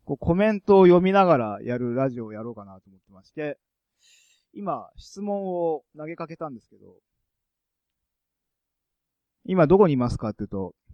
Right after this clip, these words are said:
家とか、割と家の人が多いんですよね。あ、でね、今日後ろにあの、ライターはいるんですけど、ライターはあの、コメントのみ参加ってことで、マイクもなしに、えっと、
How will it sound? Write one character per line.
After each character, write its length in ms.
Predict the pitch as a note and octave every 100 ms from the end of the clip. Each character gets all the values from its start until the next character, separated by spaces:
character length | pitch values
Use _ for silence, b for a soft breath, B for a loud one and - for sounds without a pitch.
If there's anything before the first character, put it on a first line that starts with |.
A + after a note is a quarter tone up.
| - _ _
家 300 | C3+ D3+ E3
と 160 | -
か、 240 | - F#2+ - _ _
割 180 | - F#3
と 120 | A3
家 200 | G3 G#3
の 120 | G#3 G3
人 160 | G3
が 100 | C3
多 180 | G#2+ A#2+
い 40 |
ん 60 | G2
で 40 |
す 80 | F2
よ 80 | F2+
ね。 300 | F2 F2 A2+ D#3+ _ _ _ _ _ _ _ _
あ、 180 | F3+ - _ -
で 100 | F#3+
ね、 100 | F#3+
今 80 | B3
日 140 | F3 A3+
後 60 |
ろ 60 | A#3
に 60 |
あ 100 | A3+
の、 80 | G#3
ラ 140 | G3 A3
イ 60 |
タ 100 | A3
ー 40 | A3+
は 160 | G#3
い 80 | G3
る 80 | G#3
ん 40 |
で 80 | F3
す 80 | B2
け 120 | A#2+
ど、 180 | B2+ A#2+
ラ 140 | C#3
イ 60 | F#3
タ 100 | G3
ー 20 | F#3
は 160 | F3
あ 40 | E3
の、 320 | D#3 C#3+ C3+
コ 140 | -
メ 140 | G#3 A#3+
ン 60 |
ト 120 | A3+
の 80 | A#3
み 80 | G3
参 200 | C#3+ C#3
加 120 | B2+
っ 40 | B2
て 120 | B2+
こ 80 | B2+
と 80 |
で、 80 | A2+
マ 160 | A#2+ G3
イ 80 | F#3
ク 80 |
も 100 | B2+
な 120 | G#2+ A#2+
し 120 | A2+
に、 240 | G#2 G2 -
え 140 | A#2
っ 20 |
と、 380 | A2+ A2 G#2+ G2+